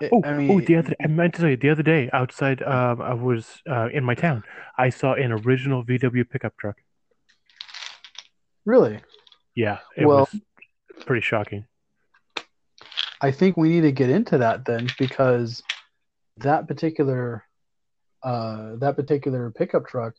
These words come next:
Speaker 1: caused quite a cluck.
Speaker 2: Okay, so let's talk about the chicken tax.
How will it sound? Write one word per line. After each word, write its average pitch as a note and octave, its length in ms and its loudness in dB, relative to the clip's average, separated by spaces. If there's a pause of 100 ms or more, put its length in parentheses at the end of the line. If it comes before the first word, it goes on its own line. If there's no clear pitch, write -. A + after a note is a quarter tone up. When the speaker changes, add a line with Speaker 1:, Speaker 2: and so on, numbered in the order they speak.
(520)
Speaker 1:
caused B2 600 -2 (720)
quite D3+ 560 0 (640)
a B2+ 140 -6
cluck. - 520 -2 (4000)
Speaker 2:
Okay, A#2+ 360 -2
so - 140 -6
let's B2 140 0
talk B2 220 0
about A#2+ 100 2
the A#2 60 0
chicken A2+ 300 -4
tax. G2+ 300 -10